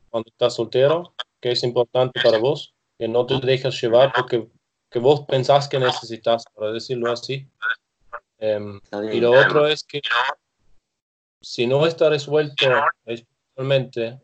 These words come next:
Speaker 1: en los ojos del Señor el tema de tu matrimonio,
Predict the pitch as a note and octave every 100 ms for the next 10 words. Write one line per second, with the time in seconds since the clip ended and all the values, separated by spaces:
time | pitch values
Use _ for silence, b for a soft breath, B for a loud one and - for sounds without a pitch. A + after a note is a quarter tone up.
0 | _ B2 A2+ A#2 B2+ C3+ C3+ - B2+ A#2+
1 | B2 B2+ B2 A#2 _ _ _ _ _ A2
2 | A#2 B2+ B2+ B2 B2 A#2+ A#2+ A#2 - A#2+
3 | C#3 E3 F3